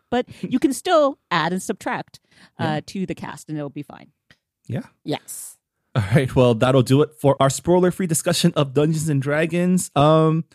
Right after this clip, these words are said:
Speaker 2: Jess, Han, if you want to find out more of your thoughts, where can they go?
Speaker 3: I guess I'm still on Twitter at Just You Tweets.
Speaker 1: And I'm apparently still verified, possibly, <laughs> um, at Anonymous.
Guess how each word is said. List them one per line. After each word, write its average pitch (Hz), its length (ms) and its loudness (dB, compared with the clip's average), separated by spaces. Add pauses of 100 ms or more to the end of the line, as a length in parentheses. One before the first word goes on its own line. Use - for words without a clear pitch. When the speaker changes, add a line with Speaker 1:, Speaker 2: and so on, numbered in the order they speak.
(220)
Speaker 2:
Jess, 170 240 0
Han, 156 400 -4 (180)
if 131 160 -4
you 156 80 2
want 151 160 0
to - 20 -4
find 156 120 -2
out 143 60 -2
more 143 160 -2
of 156 100 -10
your 139 80 -4
thoughts, - 360 -8
where 101 160 -8
can 131 280 -4
they 131 160 -6
go? 135 380 -12 (180)
Speaker 3:
I 202 180 -4
guess 254 260 -2
I'm 330 120 2
still 320 240 4
on 339 160 4
Twitter 294 680 4
at 220 260 2
Just 226 300 0
You 247 120 0
Tweets. - 760 -4 (600)
Speaker 1:
And 196 240 -2
I'm 247 320 0
apparently 254 580 -8
still 254 320 -2
verified, 294 760 -4
possibly, 285 720 -6 (140)
<laughs> - 100 -2
um, 175 440 -4 (560)
at 160 200 -6
Anonymous. 139 540 -12